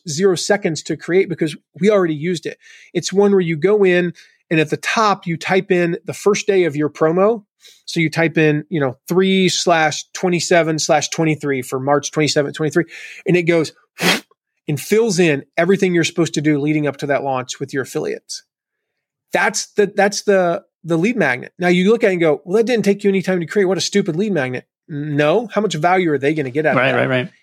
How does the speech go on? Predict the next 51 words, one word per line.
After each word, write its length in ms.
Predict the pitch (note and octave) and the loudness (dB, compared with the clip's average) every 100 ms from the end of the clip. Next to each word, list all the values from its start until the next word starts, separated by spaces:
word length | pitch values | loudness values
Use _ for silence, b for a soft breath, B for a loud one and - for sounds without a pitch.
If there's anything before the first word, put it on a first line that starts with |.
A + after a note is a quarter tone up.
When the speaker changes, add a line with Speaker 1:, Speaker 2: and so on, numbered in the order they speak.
| _ - | _ -6
Speaker 1:
It's 220 | A3+ G#3+ | -4 -2
a 60 | |
quick 300 | G3+ - G3+ | -2 0 0
win 220 | G#3 G3 C#3 | 2 2 0
'cause 160 | D3+ | -4
their 160 | D3 D#3 | 0 0
question 540 | - C4 C4+ - G#3 | 0 -2 -2 0 0
they're 160 | F3 D#3+ | 2 2
asking 480 | F#3+ G#3+ - C#3+ D3 | 2 0 -4 -8 -4
is, 240 | D3+ C#3 - b b b b | -4 -4 -10 b b b b
"Oh 60 | E3+ | -2
my 100 | F3+ | 2
gosh, 300 | D#3 C3 - b b | 2 -2 -6 b b
I 60 | D#3 | 0
know 120 | F#3 | 2
I 80 | G3 | 2
need 140 | G3+ | 0
to 60 | F#3 | -2
be 100 | F#3+ | 0
doing 180 | G#3 | 0
stuff, 220 | G3+ E3+ D3+ | 0 -2 0
but 100 | D3 | 0
I 40 | |
don't 120 | E3 | 0
know 80 | E3+ | -2
what 140 | E3 | -2
to 80 | E3+ | 0
do. 120 | D#3+ | 0
Matt 280 | C#3 E3+ G#3+ | 2 0 0
says 240 | - F3 D#3 | 0 0 -2
you're 60 | |
supposed 280 | - F3+ - | -4 -4 -4
to 60 | D#3 | -10
f-, 140 | - _ - | -14 _ -6
e-, 120 | F3 - G#3 | -6 -2 2
email 240 | F#3+ D#3+ | 4 4
every 160 | E3+ E3+ | 2 2
week 340 | D3+ G#3+ G#3 | 2 0 0
and 140 | D3 C3 B | -4 -6 B
communicate 360 | - G#3+ G#3 G3+ | 0 0 2 -2
with 140 | F#3+ | -2
your 100 | E3+ | -2
affiliates. 460 | D#3 - A#3 F#3 D#3 | -2 0 2 2 0
And 80 | D#3 | -6
he 60 | |
says 260 | D3+ G#3 F3+ | -2 0 0
it 160 | F#3 - | -2 -4
fifty-five 480 | G#3+ G#3 G3+ F3+ | -6 -2 0 0
times 240 | E3+ F3+ E3 | 0 -4 -4
per 160 | - | -6
podcast, 520 | D#3+ G3+ A3+ E3+ D#3+ | -2 -2 -2 0 -2